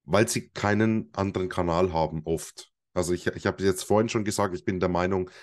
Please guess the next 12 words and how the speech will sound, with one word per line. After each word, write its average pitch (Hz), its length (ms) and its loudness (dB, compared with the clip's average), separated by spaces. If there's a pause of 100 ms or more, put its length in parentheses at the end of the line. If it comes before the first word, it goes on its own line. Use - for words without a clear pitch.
(140)
wir - 100 0
sollten 95 300 4
viel 101 220 -2
häufiger 98 480 2
miteinander 82 540 -2
reden, 90 260 0
dass 90 160 -4
wir 82 160 0
auch - 240 -10
voneinander 85 500 0
lernen 85 380 0
können. 117 360 -4